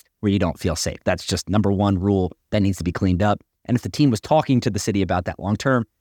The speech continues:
and it didn't get cleaned up, that's obviously a problem. But number two,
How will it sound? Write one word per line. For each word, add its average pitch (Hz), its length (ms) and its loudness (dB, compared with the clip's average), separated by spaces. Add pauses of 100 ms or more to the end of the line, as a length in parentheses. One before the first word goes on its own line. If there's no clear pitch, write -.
(180)
and 107 60 -4
it 101 40 -6
didn't 190 180 4
get 113 120 2
cleaned 95 320 0
up, 101 180 2 (280)
that's 104 200 -2
obviously 80 380 -2
a 73 60 -6
problem. 95 400 -2 (420)
But 170 80 0
number 190 160 2
two, 143 400 0